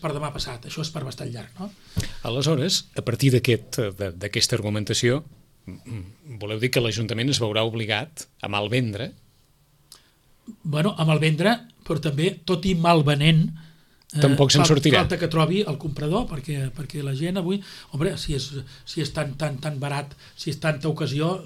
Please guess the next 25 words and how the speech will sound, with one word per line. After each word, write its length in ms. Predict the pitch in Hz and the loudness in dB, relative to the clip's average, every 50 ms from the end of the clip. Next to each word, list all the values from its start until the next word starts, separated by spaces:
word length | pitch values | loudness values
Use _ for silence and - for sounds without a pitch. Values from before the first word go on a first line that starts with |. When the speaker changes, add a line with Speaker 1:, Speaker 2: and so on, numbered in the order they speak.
| 139 139 - 151 | -12 -14 -14 -14
Speaker 1:
segurament 540 | 147 - - 139 135 143 139 135 143 143 139 135 | -12 -10 -6 -4 -2 -2 -2 -2 -2 -4 -6 -8
que 120 | 151 147 | -8 -8
sí, 180 | - 160 151 139 | -6 -6 -6 -6
no? 200 | 123 131 175 202 - - - - - - - - - - - | -4 -6 -8 -8 -10 -14 -20 -20 -20 -18 -18 -18 -18 -6 -2
Però, 260 | - 143 143 143 139 135 131 | 0 0 2 2 0 0 0
clar, 180 | - 151 156 156 | 0 0 0 2
tampoc 320 | - - - 160 156 151 | 0 -2 -2 -2 -2 0
la 80 | 156 135 | 0 -2
gent 140 | 151 - | -2 -4
tampoc 240 | 156 135 185 180 180 - | -4 -6 -6 -6 -6 -6
pot, 240 | 180 170 170 165 | -6 -6 -6 -6
la, 140 | 147 139 139 143 | -6 -8 -6 -6
l'Ajuntament 380 | 131 123 135 139 139 147 135 | -8 -8 -6 -6 -6 -6 -6
tampoc 240 | 170 156 - 165 156 | -6 -6 -4 -4 0
mal, 220 | 151 156 151 135 131 165 | 2 2 2 2 0 -4
pot 240 | - - 175 151 131 147 | -6 -6 -6 -4 -2 0
malvendre, 520 | 156 151 143 156 160 156 - 139 127 - - - - - - - - - | 0 0 2 2 2 2 0 -2 -4 -6 -10 -16 -20 -20 -20 -18 -12 -10
no 80 | - 156 | -6 -4
pot 100 | 170 160 | -2 0
abaixar 280 | 160 156 147 - - 143 | 0 0 0 0 -2 -2
tant 220 | - 156 160 156 156 | 0 2 2 2 0
com 160 | - 170 - | -2 -4 -6
per 140 | 160 151 143 | -6 -6 -6
dir, 160 | 147 139 139 135 | -4 -4 -4 -2
bueno, 280 | 143 160 165 160 - | 0 0 0 -2 -4